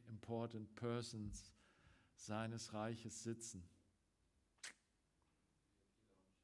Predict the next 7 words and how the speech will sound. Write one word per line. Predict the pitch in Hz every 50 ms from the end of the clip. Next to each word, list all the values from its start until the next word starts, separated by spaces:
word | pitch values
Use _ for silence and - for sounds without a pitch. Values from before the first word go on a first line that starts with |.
| - - _ _ _ -
Ja, | 151 196 226 220 113 - - - -
das | - 101 95 107
ist | 117 - -
hier | - 117
die | 110 113 110
V-I-P-Lounge, | 107 104 127 131 123 120 123 120 - 151 151 139 113 98 92 90 87 87 - - - -
genau. | 113 117 127 143 123 95 92 92